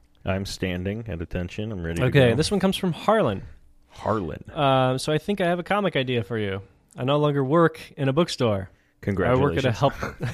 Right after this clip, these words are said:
Speaker 2: <laughs> I work at a help desk now, and we got a new supervisor last year. Since the supervisor's arrival,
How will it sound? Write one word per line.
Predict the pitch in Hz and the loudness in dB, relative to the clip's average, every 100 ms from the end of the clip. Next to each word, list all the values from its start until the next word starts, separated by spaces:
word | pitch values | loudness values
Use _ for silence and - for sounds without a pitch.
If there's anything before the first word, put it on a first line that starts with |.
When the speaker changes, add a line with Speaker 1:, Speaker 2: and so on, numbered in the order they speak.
| - | 2
Speaker 2:
<laughs> | 160 - | 4 6
I | |
work | 165 160 | 4 4
at | |
a | 139 | 2
help | 165 170 | 2 2
desk | 123 - - | 0 0 -2
now, | 110 110 - - - - - - | -2 -2 -6 -20 -20 -20 -10 -2
and | |
we | 139 | 4
got | 139 135 | 6 6
a | |
new | 143 | 4
supervisor | 147 160 151 127 120 113 | 0 -4 -2 2 2 2
last | 113 113 - | 0 0 -2
year. | 120 104 98 _ _ _ - _ | -4 -4 -6 _ _ _ -20 _
Since | - 131 - | -8 -6 -4
the | 120 | -4
supervisor's | 135 127 117 117 110 110 104 | -4 -4 -2 -2 -2 -4 -4
arrival, | 104 107 117 107 101 101 | -4 0 2 2 -2 -4